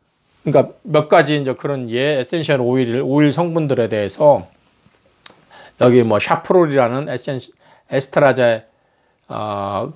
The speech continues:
그 에스트라제 그 골, 뭐 이거 뭐야, 에스트라제, 아까 얘기했던 에스트라제 같은 효소하고 같이 있는 경우에 그 잠재적인 그런 발암 성분이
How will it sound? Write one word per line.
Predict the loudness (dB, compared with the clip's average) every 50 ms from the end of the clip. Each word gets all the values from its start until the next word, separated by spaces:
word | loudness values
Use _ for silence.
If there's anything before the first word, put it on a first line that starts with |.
| -18 _ _ _ _ _
그 | -6 -4 -2 0 0 0 0 -2 -2 -2 -2 -4 -6 -6 -10 _ _ -16 -16 -16 _ _ _ _ _ _ _ _ _ _ _ 0
에스트라제 | 0 0 2 2 4 4 4 4 4 2 2 0 -4
그 | -8 -12 -10 -10 -12 -14 _
골, | -6 -4 -4 -4 -4 -6 -10 -14 _ _ _ _ _ _
뭐 | -12 -10 -10
이거 | -10 -10 -8
뭐야, | -6 -6 -6
에스트라제, | -6 -4 -2 0 2 2 4 2 2 0 0
아까 | -4 -6 -6 -4 -4 -4
얘기했던 | -4 -6 -8 -10 -12 -12
에스트라제 | -12 -12 -8 -2 0 0 0 0 -2
같은 | -4 -6 -10 -12 -12 -14 -12 -14 -14 -14 -16 _ _ _ _ _ _ -2
효소하고 | 0 0 2 4 6 6 6 6 4 2 2 2 0 0 -4 -10 _ _ _ _ _ _ _ _ _ _
같이 | -10 -10 -8 -6 -4 -2
있는 | 0 0 0 0
경우에 | 0 0 0 0 -2 -4 -2 -2 -2 -2 -4 _ _ _ _ _ _ _ _ _ _ _ _ _
그 | 0 2 4 4 4 4 4 2 2 2 0 0 -2 -6 _ _ _ _ _ _ _ _ _ _ _ _ _ _ _
잠재적인 | 2 2 4 6 6 6 6 4 4 2 0 0 -2 -6 -10 -12 -16 -20 _ _ _ _
그런 | -4 0 2 2 2 0 -2 -6 -10 -14 _ _ _ _ _
발암 | -2 0 2 2 2 0 -2 -4 -8 -8
성분이 | -10 -10 -10 -8 -8 -8 -8 -8 -8 -8 -8 -10 -12 -14